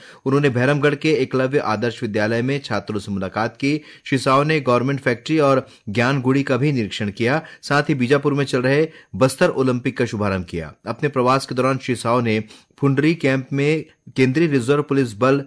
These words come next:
सीआरपीएफ के जवानों से भी मुलाकात की। कांकेर जिले को मत्स्य पालन के क्षेत्र में देश में बेस्ट इनलैंड डिस्ट्रिक्ट अवार्ड के लिए चुना गया है। जिले को यह अवार्ड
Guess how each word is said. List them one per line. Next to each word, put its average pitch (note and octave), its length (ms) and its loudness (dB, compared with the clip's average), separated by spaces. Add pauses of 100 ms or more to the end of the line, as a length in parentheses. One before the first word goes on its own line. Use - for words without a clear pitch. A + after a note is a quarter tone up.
सीआरपीएफ B2 560 0
के C3 60 0
जवानों A2 260 0
से G#2 160 -4
भी A2+ 100 -4
मुलाकात F#2 460 -4
की। - 380 -8 (480)
कांकेर C#3 440 2
जिले F3 240 2
को F3+ 120 -4
मत्स्य D3+ 300 -2
पालन D3 260 0
के D#3 140 -4
क्षेत्र C#3+ 380 -2
में D3+ 220 -2
देश C3+ 300 0
में A#2+ 160 -4
बेस्ट C3+ 320 -2
इनलैंड B2 480 -4
डिस्ट्रिक्ट B2+ 380 -8
अवार्ड G#2+ 340 -2
के - 120 -10
लिए C3 80 -2
चुना G2 260 -6
गया F2+ 200 -6
है। C#2+ 160 -14 (400)
जिले D3 180 4
को F#3 120 2
यह F3+ 140 4
अवार्ड A#2+ 500 2